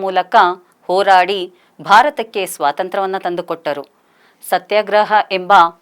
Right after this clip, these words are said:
ಅಹಿಂಸಾತ್ಮಕ ಪ್ರತಿಭಟನೆಯ ಮಾರ್ಗವನ್ನು ಅನುಸರಿಸುವ ಮೂಲಕ ದೇಶವನ್ನು ಮುನ್ನಡೆಸಿದರು. ಗಾಂಧೀಜಿ ಎಂದರೆ ಮಹಾತ್ಮ ಗಾಂಧಿ ಕೇವಲ ಒಂದು ಹೆಸರಲ್ಲ, ಅದು ಒಂದು ತತ್ವ, ಒಂದು ಶಕ್ತಿ. ಅವರ ಜೀವನವು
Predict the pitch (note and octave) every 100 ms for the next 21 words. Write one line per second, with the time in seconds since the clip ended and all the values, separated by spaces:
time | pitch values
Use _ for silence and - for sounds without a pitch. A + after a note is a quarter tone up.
0 | - F3+ A#3+ C#4+ C4 A#3 A#3 A3 A3 G3
1 | F3+ G#3+ G#3+ G#3+ G3+ G3 F3+ D#3 E3 G#3
2 | A3 G3+ G3 F#3 F3 F#3 F#3+ F3+ - F3+
3 | F3 E3+ E3 D#3+ F#3 D#3+ _ _ _ D#3+
4 | G3+ A3 G3 F3+ F3 D#3+ D#3 F#3 F3 E3+
5 | D#3+ D#3 C#3+ _ _ _ _ F#3 G#3+ C#4
6 | D4 C4 A3+ G3+ F#3 F3+ F#3+ F3 F3 _
7 | F3+ E3+ A#3 A#3 B3 G#3 G3 F#3+ G#3 G3
8 | - F#3 F#3+ F3+ E3+ E3 E3+ D#3+ C3 D#3+
9 | D3+ C#3+ C3+ _ _ _ _ - F3+ A3
10 | F#3 F#3+ - F#3+ F#3+ F#3 - D#3+ - E3
11 | C3+ _ _ - E3 E3+ - D#3 _ D3+
12 | - _ _ _ _ - F#3+ G3+ F#3 D3+
13 | G3 G#3+ G3 G3+